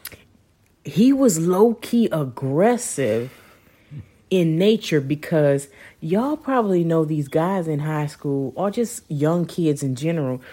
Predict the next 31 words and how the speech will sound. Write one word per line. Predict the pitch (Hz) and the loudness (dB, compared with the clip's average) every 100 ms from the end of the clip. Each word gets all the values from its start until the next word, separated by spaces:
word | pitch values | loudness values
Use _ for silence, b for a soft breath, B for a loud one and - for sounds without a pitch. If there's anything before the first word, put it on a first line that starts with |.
| B - | B -4
the | |
ones | 160 202 233 226 | -2 0 0 0
that's | 175 160 - | 0 -2 -2
kinda | 190 175 143 113 - | -4 -2 -2 -6 -2
thin | 170 185 | 0 0
in | 190 185 | 0 0
nature, | 175 175 190 - 202 214 b b b _ | 0 -2 -4 -6 -6 -8 b b b _
not | 214 349 | -2 0
malnourished, | 240 147 135 139 156 135 131 - | 2 2 0 2 2 2 0 -2
just | 240 - | -2 0
naturally | 156 139 135 147 143 135 135 | -2 -2 -4 -6 -2 0 -2
thin, | 147 139 131 139 B B B | -2 -2 -2 -6 B B B
and | 208 180 160 151 | 0 0 0 2
walk | 180 208 - | 2 2 -2
with | 196 170 | -6 -2
their | 151 147 | -2 0
hands | 151 170 180 165 | 0 0 -2 -2
ball | 151 170 190 190 | -2 -2 -2 -4
all | 196 196 | -6 -8
the | |
time, | 190 180 180 185 | -8 -6 -6 -6
like, | 151 | -6
their | 139 | -6
fists | 135 - 196 - | -6 -2 -2 -2
is | 131 123 | -12 -4
ball, | 139 156 127 76 67 | 2 4 4 2 -2
like, | 101 107 - | -2 -2 -2
they | 139 | -2
ain't | 143 | 0
got | 139 127 | -2 -2
no, | 120 139 156 165 160 | -2 0 2 2 2